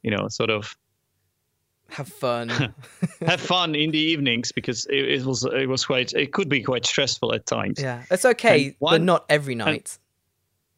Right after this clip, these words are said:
Speaker 1: Yes. And one night, I think it must have been the last night of the whole camp, they, um, they brought this glitter and we went, we went out.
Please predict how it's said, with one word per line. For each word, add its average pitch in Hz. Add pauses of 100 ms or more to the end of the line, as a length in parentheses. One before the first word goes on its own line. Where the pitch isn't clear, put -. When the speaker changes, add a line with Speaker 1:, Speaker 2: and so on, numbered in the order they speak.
(140)
Speaker 1:
Yes. 120 (240)
And 139
one 196
night, 131
I 139
think 143
it 139
must 139
have 131
been 127
the 117
last 117
night 110
of - (120)
the 113
whole 107 (420)
camp, - (1040)
they, 143
um, 120 (140)
they 139
brought 156 (440)
this 120
glitter 127 (360)
and 113 (220)
we 123
went, 127
we 131
went 120
out. 117